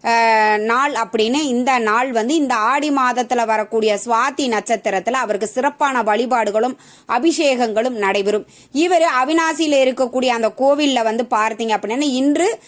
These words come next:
மிக சிறப்பான அந்த, அஹ், நாட்கள் வந்து நடக்கும்.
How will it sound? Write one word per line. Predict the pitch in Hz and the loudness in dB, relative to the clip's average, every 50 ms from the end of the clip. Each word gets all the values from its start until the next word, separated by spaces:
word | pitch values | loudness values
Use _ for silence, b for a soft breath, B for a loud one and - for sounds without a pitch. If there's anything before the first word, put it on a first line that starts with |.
| B B B | B B B
மிக | 254 262 269 285 381 415 | -2 -2 0 0 0 0
சிறப்பான | - - 311 294 277 311 302 - 330 302 294 285 285 311 | 0 -2 -2 0 -2 -2 -2 0 0 2 2 2 2 0
அந்த, | 330 311 269 247 247 247 240 233 226 220 208 196 165 101 196 | 0 0 0 -2 0 0 2 2 2 0 0 -2 -4 -4 0
அஹ், | 220 220 208 | 0 0 2
நாட்கள் | 220 233 240 262 247 - - 269 233 | 2 0 0 0 -2 -2 -2 0 0
வந்து | 214 208 233 262 | 0 -2 -2 -2
நடக்கும். | 254 214 196 202 196 - 214 - | 0 0 0 0 -2 -4 -6 -8